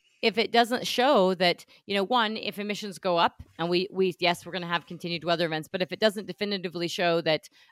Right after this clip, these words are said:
um, I, I actually think the media is completely biased. So I think the media is gonna say if emissions are going up and we still have weather events, they're gonna say this is happening anyways. But if it doesn't show that, or, or if in fact, you know, we implement all the policies in the U S and the, and, and Europe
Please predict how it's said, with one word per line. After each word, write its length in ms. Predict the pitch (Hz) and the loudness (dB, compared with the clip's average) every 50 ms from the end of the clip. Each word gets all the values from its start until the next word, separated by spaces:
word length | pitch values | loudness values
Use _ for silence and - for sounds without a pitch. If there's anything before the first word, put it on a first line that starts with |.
| _ - | _ 0
um, 300 | 175 170 170 165 165 - - | 2 2 2 2 0 -4 -2
I, 300 | - 247 277 240 247 247 | -2 0 0 0 0 0
I 120 | 240 - 247 | 0 0 0
actually 260 | 254 - 233 196 190 | -2 -2 -6 -10 -8
think 200 | 202 196 190 - | -8 -8 -8 -8
the 60 | 185 | -8
media 240 | 180 180 170 156 170 | -8 -6 -6 -6 -6
is 80 | 160 | -8
completely 300 | - - 151 170 165 160 | -8 -10 -10 -10 -8 -6
biased. 300 | - 156 139 131 139 139 | -4 -2 -2 -2 -2 -2
So 80 | - 190 | -2 -2
I 60 | 175 | -2
think 200 | 180 226 220 180 | -2 -2 -4 -4
the 60 | 196 | -2
media 180 | 226 254 254 226 | -2 0 0 -2
is 80 | 190 - | -2 -4
gonna 200 | 208 185 175 156 | -4 -4 -4 -2
say 280 | - 170 156 156 151 - - | 0 0 2 2 2 0 -2
if 100 | 160 - | -6 -8
emissions 380 | 185 202 233 233 - 233 208 185 | -4 -2 -2 -2 -2 -2 -2 -2
are 60 | 202 | -2
going 300 | 170 190 180 175 175 165 | 0 0 0 0 0 0
up 160 | 160 160 - | -2 -2 -2
and 100 | 160 151 | -4 -6
we 80 | 156 160 | -6 -6
still 140 | - - 170 | -6 -6 -4
have 80 | 160 | 0
weather 200 | 160 165 160 160 | 0 0 2 2
events, 240 | 151 160 160 - - _ _ _ _ - | 0 0 -2 -4 -6 _ _ _ _ -4
they're 100 | 220 214 | -4 -2
gonna 140 | 214 214 190 | -2 -4 -2
say 160 | - 202 190 | 0 0 0
this 180 | 175 180 - | 0 -2 -4
is 80 | - - | -6 -4
happening 360 | 185 165 156 - 160 160 151 | -2 -2 -2 -2 -4 -6 -6
anyways. 280 | 143 139 135 - - - _ - _ _ | -6 -6 -8 -10 -12 -16 _ -20 _ _
But 100 | - 233 | -2 -2
if 100 | 240 - | 0 0
it 200 | 233 220 - _ | -2 -4 -4 _
doesn't 340 | - 294 349 311 330 240 196 | 2 2 2 2 0 -4 -4
show 240 | - - 202 185 180 | 0 2 2 4 4
that, 220 | 165 156 156 160 - | 4 4 2 2 4
or, 280 | - 220 220 220 190 - - - | 6 6 6 6 4 2 -6 -4
or 160 | - - 262 269 | 2 4 4 4
if 100 | - 269 | 4 0
in 120 | 262 247 | -4 -4
fact, 380 | - 277 262 262 262 _ - - - - | 0 0 2 0 0 _ -8 -20 -10 -4
you 100 | 226 226 | 0 2
know, 240 | 220 208 208 208 196 - | 4 4 4 2 0 -2
we 140 | 196 214 | -2 -2
implement 460 | 208 - 294 294 285 285 214 185 185 147 | 0 0 -2 -2 -4 -2 0 0 0 2
all 140 | 160 202 226 | 2 2 2
the 60 | 254 | 2
policies 640 | - 214 220 214 202 185 - - 175 160 156 143 | 0 0 2 2 2 2 -2 -4 -6 -6 -6 -6
in 180 | - - 180 190 | -8 -8 -6 -6
the 80 | 180 175 | -4 -2
U 160 | 175 175 170 | 0 0 0
S 180 | 165 170 - | 0 0 -2
and 120 | 180 160 156 | -6 -6 -4
the, 220 | 156 156 156 - - | -4 -4 -4 -4 -4
and, 280 | 165 170 170 160 - - | -4 -4 -4 -4 -6 -6
and 200 | 165 170 170 165 | -6 -4 -4 -2
Europe 320 | 180 220 220 190 180 - | 0 2 2 2 2 0